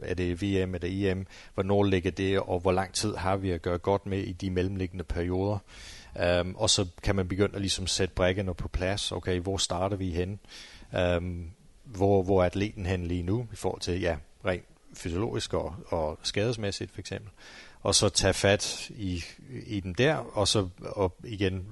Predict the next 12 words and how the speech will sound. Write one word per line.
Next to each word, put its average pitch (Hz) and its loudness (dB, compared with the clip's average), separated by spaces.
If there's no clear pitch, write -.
lægge 104 2
en 95 -4
plan 101 -2
for - -8
de 98 -4
her 92 4
kortere 98 4
perioder, 90 2
eller 80 -4
kortere, 90 -2
øh, - -8
øh, 78 0